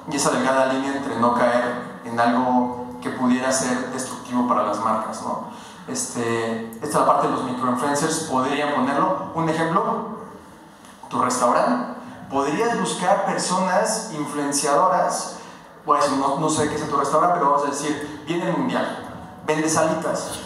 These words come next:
Entonces, trataría a lo mejor de encontrar personas del segmento que fueran influenciadoras para decir, vámonos al restaurante de Ramiro a poder comer unas salitas,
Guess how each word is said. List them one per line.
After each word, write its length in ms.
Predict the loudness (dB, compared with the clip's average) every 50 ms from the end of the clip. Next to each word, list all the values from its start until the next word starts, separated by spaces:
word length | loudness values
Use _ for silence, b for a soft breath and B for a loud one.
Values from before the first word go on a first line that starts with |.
| -12
Entonces, 500 | -6 -2 -2 -2 -2 -2 -4 -10 -12 -8
trataría 720 | -2 0 2 2 2 2 2 2 2 0 0 0 2 2 2
a 40 | 0
lo 60 | 0
mejor 400 | -2 -2 0 2 2 2 0 -2
de 140 | -2 -2 -2
encontrar 440 | 0 0 0 0 2 2 2 2 2
personas 840 | 2 0 0 0 0 2 2 2 2 2 0 -2 -2 -6 -8 B B B B B B B -4
del 140 | -4 -2 0
segmento 680 | 0 0 0 0 0 0 2 0 0 0 0 0 0 0
que 80 | -2
fueran 340 | -4 2 2 4 4 4 2
influenciadoras 920 | 0 -2 0 0 -2 0 2 2 2 4 4 4 4 2 2 -2 -4 -6 -8 -2
para 160 | -2 0 2
decir, 600 | 2 0 0 0 0 0 0 -2 -6 -8 -8 -2 2
vámonos 400 | 2 4 4 4 2 2 2 0
al 120 | 0 -2 -2
restaurante 500 | -2 0 2 4 4 4 4 2 2 2
de 60 | 2
Ramiro 260 | 2 0 2 2 2
a 100 | 2 2
poder 260 | 2 2 2 2 0
comer 240 | 0 0 0 2 2
unas 200 | 2 2 0 -2
salitas, 680 | 0 0 0 0 0 2 2 2 2 2 2 0 -4 -6